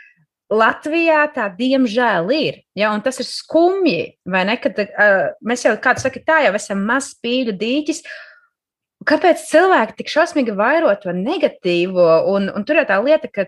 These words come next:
mēs viens otru tur zinām, jebkurā gadījumā. Visi ir divu, vismaz roku attālumā, ja? Un, un, un, un tādi joki, tas ir, nu, tas ir tā kā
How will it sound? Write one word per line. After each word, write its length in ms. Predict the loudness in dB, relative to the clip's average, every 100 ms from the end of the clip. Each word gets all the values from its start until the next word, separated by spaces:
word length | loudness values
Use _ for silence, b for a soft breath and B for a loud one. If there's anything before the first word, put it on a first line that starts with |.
| -6
mēs 300 | -4 -4 -6
viens 320 | -4 -4 -4 -2
otru 260 | -2 0 -4
tur 140 | -8
zinām, 400 | -8 -2 -2 -2
jebkurā 420 | -8 -6 -4 -4
gadījumā. 480 | -2 -4 -4 -10 -6
Visi 300 | -2 -4 -2 -6
ir 120 | -4
divu, 420 | -2 0 0 -2 -4 B B B -6
vismaz 320 | -4 -4 0
roku 380 | 2 2 2 0
attālumā, 840 | 0 0 0 2 -2 -8 -14 -8
ja? 200 | -4 -2
Un, 120 | -2
un, 220 | -4 -4 -4
un, 220 | -4 -6 -6
un 60 | -2
tādi 400 | 0 0 -2 -4
joki, 340 | 0 -2 -2
tas 180 | -12 -10
ir, 100 | -12 -12 0
nu, 300 | 2 2 -2 _ _ _ _ _ _ _
tas 120 | -4 2
ir 60 |
tā 100 | 2
kā 100 | 2